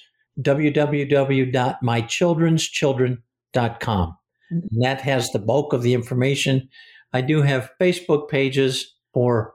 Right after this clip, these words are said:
Speaker 1: My Children's Children, for
Speaker 2: Mm-hmm.
Speaker 1: conscious parenting, but the website is the predominant source of information. I do have a, a Twitter account. I do have Instagram,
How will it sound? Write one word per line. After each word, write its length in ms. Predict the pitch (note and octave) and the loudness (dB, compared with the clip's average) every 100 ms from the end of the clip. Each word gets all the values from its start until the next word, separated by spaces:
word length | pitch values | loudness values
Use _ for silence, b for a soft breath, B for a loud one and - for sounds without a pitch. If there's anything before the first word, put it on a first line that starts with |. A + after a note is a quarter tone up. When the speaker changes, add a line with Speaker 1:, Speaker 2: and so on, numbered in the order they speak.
| - | -4
Speaker 1:
My 160 | A#2+ | -4
Children's 500 | A2 - C3+ B2+ A#2+ | -2 0 2 2 -2
Children, 560 | - F3+ D#3+ D#3 D#3 D#3 B B B | 0 0 2 2 2 0 B B B
for 80 | G#3+ | 2
Speaker 2:
Mm-hmm. 180 | C3+ G#2+ | 2 0
Speaker 1:
conscious 300 | C3+ C3 A#2 | -2 0 -2
parenting, 720 | A2+ D#3+ D3 C3 B2+ B2+ A#2+ B2+ _ b b - | -2 -2 0 0 0 0 -2 -4 _ b b -4
but 160 | C#3 - | -2 0
the 100 | D3 | 0
website 560 | D3 F3+ F3+ - C#3+ C3 | 2 2 0 -2 0 2
is 240 | B2 A#2 | 2 2
the 160 | C3 A2+ | -2 -2
predominant 580 | C#3+ C3+ D3 C3+ B2+ A#2 b b b | -2 0 2 2 0 -2 b b b
source 320 | - B2+ A#2 | 0 0 2
of 100 | A#2+ | 0
information. 640 | A#2+ A2+ B2 A#2 A2+ - A2 | 0 0 0 2 2 2 2
I 120 | A#2 | 2
do 140 | C3 | 2
have 180 | A#2+ A#2 | 2 0
a, 80 | A2+ B B B | -4 B B B
a 60 | - | -8
Twitter 340 | - G3+ F#3+ | 0 2 4
account. 580 | F3+ F#3 E3 D#3+ D#3+ - - | 2 0 2 2 0 -6 -6
I 20 | |
do 160 | C3+ C#3+ | 0 2
have 160 | B2+ C3+ | 2 2
Instagram, 680 | E3 - E3+ D#3+ D3+ D3+ | 0 -2 0 2 2 0